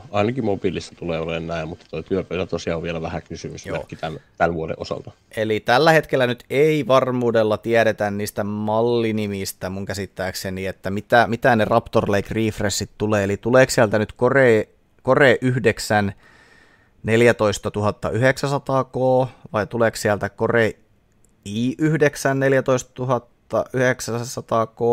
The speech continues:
Speaker 2: koska tässä sanotaan, että alkaa vasta Meteor Lake-prosessoreista lähtien, joten, joten, joten, ja mitä nää, nää, nää, siis näähän on pakko olla nyt nää Meteor Lakeit, niin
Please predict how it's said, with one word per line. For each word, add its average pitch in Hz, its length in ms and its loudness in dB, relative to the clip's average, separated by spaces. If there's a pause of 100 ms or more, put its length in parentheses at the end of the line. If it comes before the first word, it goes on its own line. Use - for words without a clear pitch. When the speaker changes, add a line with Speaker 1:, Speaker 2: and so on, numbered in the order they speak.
(140)
Speaker 2:
koska - 280 -6
tässä - 200 -4
sanotaan, 113 400 2
että 98 160 -2
alkaa 110 340 2
vasta 98 260 -6
Meteor 131 500 0
Lake-prosessoreista 131 960 -2
lähtien, 123 480 -2
joten, 117 380 -2 (1120)
joten, 110 320 -2
joten, 110 200 -2
ja 110 60 4
mitä 127 260 6
nää, 117 220 6
nää, 123 180 2
nää, 135 140 -4 (100)
siis 127 240 -4
näähän 139 260 6
on 113 80 0
pakko 151 420 2
olla 120 160 8
nyt 123 200 0
nää 120 260 6 (380)
Meteor 139 480 6
Lakeit, 110 500 2
niin 107 260 -2